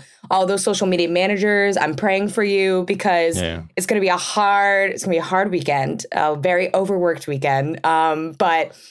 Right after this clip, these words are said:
Speaker 1: no, I have no, I, I feel blessed to be released from the shackles that is advertising and the big game.
Speaker 2: Yeah.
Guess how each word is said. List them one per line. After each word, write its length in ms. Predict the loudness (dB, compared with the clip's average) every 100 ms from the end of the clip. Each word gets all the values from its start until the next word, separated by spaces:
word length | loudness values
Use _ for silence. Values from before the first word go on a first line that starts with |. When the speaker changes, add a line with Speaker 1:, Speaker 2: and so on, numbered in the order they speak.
| -6
Speaker 1:
no, 260 | -2 0 -2 -2
I 60 |
have 120 | 0
no, 160 | 2 2
I, 480 | 2 2 2 0 -6 -8 -2
I 60 | 0
feel 140 | 0
blessed 440 | 0 2 2 0
to 80 | -4
be 320 | 0 0 0
released 440 | 0 -2 -2 -2 -2
from 140 | 0
the 80 | 0
shackles 800 | 0 0 0 0 0 0 -2 -8 _ _ _
that 200 | 0 2
is 360 | 2 0 -2 -2
advertising 960 | -2 0 -2 0 0 0 0 0 0 0
and 540 | 0 2 2 0 -4 -6 -8 -4
the 100 | -2
big 260 | -2 -2
game. 480 | -6 -4 -6 -8 -12 _ _
Speaker 2:
Yeah. 340 | -2 0 0